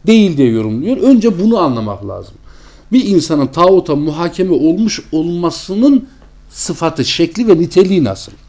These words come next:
Bunun içerisine ne girer? Hangi şekilde bu hükmün içerisine girmiş olur ki bu durum sonuç itibariyle o kişinin dinden çıkmış olduğunu gerektirecek bir durum olarak ne yapsın? Karşımıza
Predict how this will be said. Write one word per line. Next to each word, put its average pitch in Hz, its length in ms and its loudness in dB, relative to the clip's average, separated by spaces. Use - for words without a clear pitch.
Bunun 220 180 6
içerisine 185 480 4
ne 160 60 8
girer? 117 200 0
Hangi 202 320 4
şekilde 131 560 0
bu 196 180 4
hükmün 165 260 2
içerisine 147 420 2
girmiş 147 420 0
olur 208 340 4
ki 277 260 4
bu 214 180 6
durum 190 380 4
sonuç 190 300 2
itibariyle 170 460 4
o 202 100 2
kişinin 156 380 -4
dinden 175 260 0
çıkmış - 380 -8
olduğunu 143 480 -2
gerektirecek 147 760 -2
bir 120 200 0
durum 127 240 0
olarak 117 300 -2
ne 165 60 4
yapsın? 127 220 -2
Karşımıza 123 640 -4